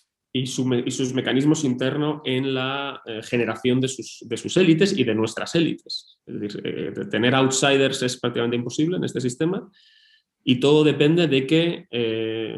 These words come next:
fulanito de tal te coloque en su lista o en el Comité Federal o, o puedas asomar la cabeza por ahí.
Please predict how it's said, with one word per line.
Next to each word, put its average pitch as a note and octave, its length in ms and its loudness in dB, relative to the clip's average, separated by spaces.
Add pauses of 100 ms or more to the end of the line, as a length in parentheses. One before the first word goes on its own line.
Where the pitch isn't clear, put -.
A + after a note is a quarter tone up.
fulanito B2 400 2
de B2+ 100 2
tal C#3+ 200 0
te C#3 100 -4
coloque A2+ 300 -4
en B2 60 0
su B2+ 120 -4
lista D#3 440 -2
o C3+ 80 -2
en G3+ 60 -4
el G3+ 60 -12
Comité - 280 -8
Federal E3 540 -2
o, G1+ 400 -8 (100)
o F2 420 -6
puedas A#2+ 220 -2
asomar A#2 340 -4
la A#2+ 80 2
cabeza A2+ 240 -4
por - 120 -6
ahí. - 280 -2